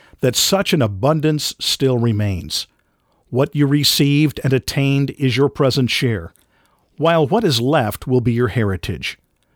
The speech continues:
For what you could not take at one time because of your weakness, you will be able to grasp at another if you only persevere.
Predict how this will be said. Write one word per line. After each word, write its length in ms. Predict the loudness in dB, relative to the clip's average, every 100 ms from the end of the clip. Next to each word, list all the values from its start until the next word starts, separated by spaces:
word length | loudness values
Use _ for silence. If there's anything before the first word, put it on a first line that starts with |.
| _ _ _ _ _
For 260 | -6 0 2
what 220 | 2 0
you 80 | 0
could 220 | 0 2
not 280 | 2 0 -2
take 320 | 0 2 0
at 80 | -2
one 300 | 0 0 0
time 360 | -2 0 0
because 400 | -2 -2 0 2
of 140 | 0 -2
your 140 | -2
weakness, 560 | -2 -2 -6 -10 -10 -12 _ _ _ _ _
you 220 | -2 0 2
will 160 | 2
be 200 | 2 0
able 320 | 2 2 2 -2
to 120 | -4
grasp 580 | 0 2 4 2 0 -4
at 140 | -2 2
another 420 | 2 2 0 -8 _ _ _ -4
if 240 | -2 0
you 140 | -2 0
only 360 | 2 2 0
persevere. 680 | -2 -2 0 0 -2 -4